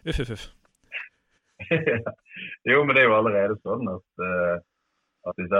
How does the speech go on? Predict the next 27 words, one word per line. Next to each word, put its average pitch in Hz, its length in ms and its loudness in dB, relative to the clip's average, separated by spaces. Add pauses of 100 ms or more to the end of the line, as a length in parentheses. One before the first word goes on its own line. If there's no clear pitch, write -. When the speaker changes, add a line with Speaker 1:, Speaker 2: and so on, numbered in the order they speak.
Speaker 2:
værvarslingsmodellene 85 1200 -2
er 104 160 4
jo, 87 480 -2
eh, 82 320 -6 (140)
de 95 160 0
er 87 80 0
jo 90 240 -2
flinkere 87 480 2
enn 85 100 -2
en, 82 360 -6 (200)
enn 92 140 0
en 90 60 0
gjennomsnittlig 95 680 -2
meteorolog. 90 540 0 (960)
Det, 104 160 -2 (240)
det 113 160 2
er - 80 -2
kanskje 127 400 2
mange 117 240 4
som 113 160 -6 (240)
tror 104 260 0
det 98 140 4
at 90 320 0
en, 92 240 -2
eh, 87 360 -2 (340)
en 95 100 0
meteorolog 98 580 2